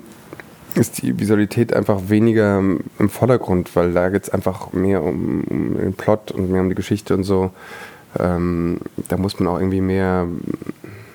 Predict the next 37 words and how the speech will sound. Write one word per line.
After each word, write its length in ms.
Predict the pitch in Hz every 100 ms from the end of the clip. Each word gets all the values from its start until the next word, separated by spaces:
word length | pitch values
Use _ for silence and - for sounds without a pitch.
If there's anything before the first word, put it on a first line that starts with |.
| - - -
erklärt 500 | - 98 - 107 113
bekommen, 400 | 110 - 98 95
glaub 200 | 95 92
ich, 200 | 95 -
weil 240 | 95 92 92
die 100 | 95
Bilder 380 | 107 110 104 98
gar 120 | 92
nicht 160 | 95
so 240 | - 101 98
funktionieren 600 | - 101 - 104 101 101
können, 400 | - 101 95 92
wie 80 | 92
sie 120 | 95
es 120 | 90
im 100 | 90
Kino 320 | - 101 98 92
tun, 440 | - 107 110 95
so. 320 | - 90 87 - - - - - - - -
Ähm, 500 | 87 85 85 80 - - -
das 140 | - -
heißt, 160 | 92
Fernsehen 300 | - 92 98 95
ist 100 | 98
nochmal 160 | 92
so 60 | 92
eine 120 | 92
eigene 280 | 90 98 92
Sache, 240 | 95 110
glaub 200 | 95 85
ich. 200 | 87 - - - - - -
Und 60 | 104
beim 160 | 98
Kino, 400 | - 107 123 120 113
ja, 220 | 95 110 117 67 -
klar, 300 | - 123 107 - - 101
ähm, 460 | 107 101 101 98